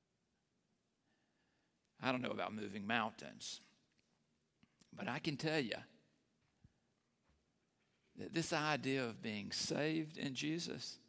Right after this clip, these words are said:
look at me here. This is real stuff. This is critically important stuff to get right.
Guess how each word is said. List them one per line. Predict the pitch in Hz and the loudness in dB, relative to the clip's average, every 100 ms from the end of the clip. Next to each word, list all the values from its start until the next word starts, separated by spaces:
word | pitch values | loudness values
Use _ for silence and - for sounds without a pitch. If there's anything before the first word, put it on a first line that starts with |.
| _ _ _ _ _ _ _ _ _ _ _ _ _ _ - | _ _ _ _ _ _ _ _ _ _ _ _ _ _ -2
look | 160 160 | 2 6
at | 123 | 6
me | 104 | 4
here. | 98 - - _ _ _ _ - - _ _ _ _ _ _ _ _ - | -4 -6 -10 _ _ _ _ -20 -20 _ _ _ _ _ _ _ _ -2
This | 160 | 0
is | 151 131 | 0 2
real | 135 131 | 2 2
stuff. | - - - 113 78 - - - _ _ _ _ _ _ _ - | 0 -2 -2 -4 -4 -8 -12 -14 _ _ _ _ _ _ _ 0
This | 170 165 | 2 4
is | 143 | 2
critically | - - - 170 139 123 - 117 | 0 -6 0 2 2 0 -4 -4
important | 104 104 120 110 101 | -4 -2 -2 -2 -6
stuff | - 101 95 | -4 -4 -4
to | 101 | -6
get | 98 - | -8 -6
right. | 101 95 98 | -6 -6 -6